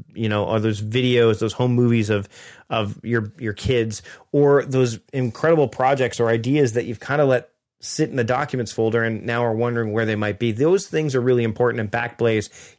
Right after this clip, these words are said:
gives you the capability of knowing that they're safe and sound. You can restore just one file with Backblaze, or you can store all of them. Really, the choice is yours, and you can access all your data anywhere in the world, on the web or on the go with the app.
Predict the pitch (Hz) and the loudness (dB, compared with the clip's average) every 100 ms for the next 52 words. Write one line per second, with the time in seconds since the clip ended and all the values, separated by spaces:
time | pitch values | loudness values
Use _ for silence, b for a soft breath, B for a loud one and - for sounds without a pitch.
0 | - 160 170 147 131 110 123 113 113 113 | 2 4 4 2 0 0 0 2 0 0
1 | 104 117 127 147 143 120 110 B B - | -2 -2 0 2 2 0 -4 B B -4
2 | 110 104 - 110 107 - - 104 95 104 | -2 -2 -2 0 0 -2 -10 -8 -4 -4
3 | 95 92 98 - B B - 127 135 131 | -4 -6 -12 -18 B B -2 0 2 2
4 | 147 139 117 - 135 156 - 156 151 151 | 2 2 2 -2 0 0 2 2 4 2
5 | 151 151 151 156 139 139 160 160 - 147 | 2 0 2 2 4 4 2 0 2 2
6 | - 131 135 110 101 127 113 104 - 123 | 4 2 2 0 0 2 2 -2 -2 -2
7 | - 101 113 113 113 113 B B 135 131 | -2 -6 0 2 2 -2 B B 0 0
8 | 127 127 127 - 117 - - 135 143 123 | -2 -6 -8 -8 -10 -10 -4 0 0 0
9 | 113 117 113 110 - 143 151 135 131 120 | -2 0 0 0 -2 0 2 2 2 2
10 | 104 104 107 98 - 139 165 185 170 131 | 0 0 0 -2 -8 -8 -6 2 2 4
11 | 123 120 117 117 120 113 107 107 101 95 | 4 2 0 0 0 2 2 2 0 -4
12 | - 98 - 85 76 - | -6 -12 -8 -8 -8 -12